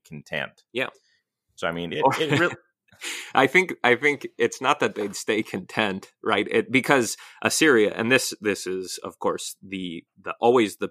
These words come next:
Speaker 2: the difficulty for, for empire, not only in the ancient world, but in the modern world too. No one's ever content, but are they actually able to rebel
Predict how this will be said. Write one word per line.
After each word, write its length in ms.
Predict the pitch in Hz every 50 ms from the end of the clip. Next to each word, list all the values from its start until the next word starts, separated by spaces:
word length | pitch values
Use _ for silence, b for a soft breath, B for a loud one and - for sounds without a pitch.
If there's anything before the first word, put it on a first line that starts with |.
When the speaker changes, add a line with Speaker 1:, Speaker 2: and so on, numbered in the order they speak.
| _ _ _
Speaker 2:
the 100 | - 98
difficulty 580 | 87 101 95 - 101 85 - 82 - - - -
for, 180 | - - 98 - - -
for 260 | - - 85 85 - -
empire, 600 | 107 107 101 - - 87 87 85 85 87 87 - _ _ _ _ _ _ -
not 140 | 180 208 185
only 200 | 131 107 104 98
in 80 | 90
the 140 | 85 85 87
ancient 360 | 110 143 - - - - -
world, 280 | 90 90 85 82 90 95
but 100 | - 98
in 80 | 90
the 60 | 78 87
modern 400 | 92 95 127 127 104 90 85 90
world 300 | 90 87 98 85 78 -
too. 360 | - 147 131 95 - - B B B B B B B B _ -
No 140 | 117 151
one's 240 | 180 185 143 120 113
ever 200 | 120 110 101 92
content, 720 | - - - 85 - - - 143 117 90 82 78 - - - _ _ _ _
but 260 | 101 113 110 104 - _ _ -
are 180 | 120 131 135
they 160 | 123 120 107
actually 500 | - 104 110 - - - - 104 98 - -
able 280 | 101 98 90 95 92 - -
to 140 | - 95
rebel 540 | 87 90 87 - - 80 - 67 - - _